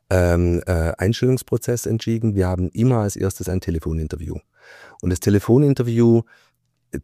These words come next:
deshalb, ähm, ihr kennt sicherlich auch, äh, dieses Format The Voice of Germany.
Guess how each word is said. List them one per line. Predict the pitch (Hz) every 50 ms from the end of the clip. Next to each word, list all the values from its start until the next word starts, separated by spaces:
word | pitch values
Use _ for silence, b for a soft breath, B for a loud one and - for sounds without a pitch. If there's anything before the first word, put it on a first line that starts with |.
| - 120
deshalb, | 135 - - 143 143 147 147 143 - -
ähm, | - 110 110 104 -
ihr | 107 104
kennt | - 117 110 -
sicherlich | 117 120 117 117 113 - -
auch, | - 104 104 - - -
äh, | - 107 104 104 104 101 98 -
dieses | 98 - -
Format | - 98 95 92 95 104 110 -
The | 98
Voice | 95 95 98 - 95
of | - -
Germany. | - 117 120 117 104 104 131 147